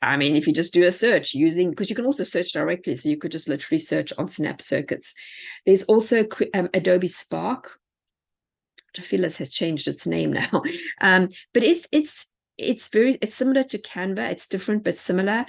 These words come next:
And so again, here they've got some lesson, free lesson plans on that.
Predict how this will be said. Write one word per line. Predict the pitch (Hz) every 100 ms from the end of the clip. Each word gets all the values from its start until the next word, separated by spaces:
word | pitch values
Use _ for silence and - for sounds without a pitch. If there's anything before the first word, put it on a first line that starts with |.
| - - -
And | 196 185
so | - 190 185 190
again, | 175 175 196
here | 202 - 190
they've | 175
got | 175 170
some | 180 160
lesson, | 165 - 175
free | - 175
lesson | 156 160 185
plans | 180 165 160 160 -
on | 151
that. | 143 190 302 -